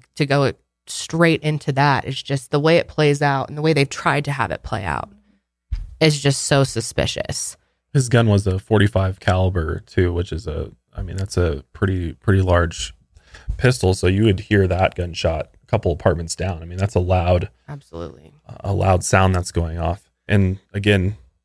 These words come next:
Speaker 2: people say, "Well, she was on Xanax, so perhaps the Xanax kept her asleep." But then again, Dylan was a, you know, she
Speaker 1: Yeah.
Speaker 2: was in such
Speaker 1: Mm-hmm.
Speaker 2: a deep Xanax slumber, then, you know, why was Dylan able to wake her up so quickly?
Speaker 1: It's hard to
Speaker 2: And
Speaker 1: believe, even,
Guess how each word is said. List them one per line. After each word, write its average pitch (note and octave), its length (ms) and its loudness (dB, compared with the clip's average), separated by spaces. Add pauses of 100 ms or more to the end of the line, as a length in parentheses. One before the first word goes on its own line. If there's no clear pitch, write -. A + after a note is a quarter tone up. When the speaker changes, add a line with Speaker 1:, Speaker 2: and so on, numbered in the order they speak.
(260)
Speaker 2:
people G2+ 200 -4
say, F#2 220 0
"Well, F#2 240 2
she F#2+ 240 -2
was F2+ 400 -6
on F#2+ 160 -2
Xanax, G2+ 520 2
so F2+ 320 0
perhaps G2 420 -2
the F#2+ 80 -8
Xanax F#2 600 -2
kept - 240 -4
her F2 160 0
asleep." F#2+ 440 0
But F2+ 140 -4
then F#2+ 100 0
again, F2+ 440 -4 (460)
Dylan G2 280 4
was F2+ 140 0
a, F2+ 200 2
you G2 60 2
know, F2 160 0
she - 100 -4
Speaker 1:
Yeah. A2+ 60 4
Speaker 2:
was G#2 140 0
in G2 80 -2
such A2 300 2
Speaker 1:
Mm-hmm. G#2+ 80 0
Speaker 2:
a G2 40 0
deep G2 380 -4 (120)
Xanax G2 680 -2 (500)
slumber, G2 580 2
then, F2+ 380 -8 (640)
you G#2 100 -4
know, F2+ 120 -4
why F#2 180 -2
was F#2+ 320 -4
Dylan F#2 260 0
able F2 180 0
to F2 60 -2
wake E2+ 200 -4
her F2+ 140 -2
up E2+ 160 -4
so - 140 -8
quickly? F2 180 -2
Speaker 1:
It's - 80 -4
hard A#3 180 0
to A3+ 40 4
Speaker 2:
And G3 60 0
Speaker 1:
believe, D3+ 200 2
even, D3 480 0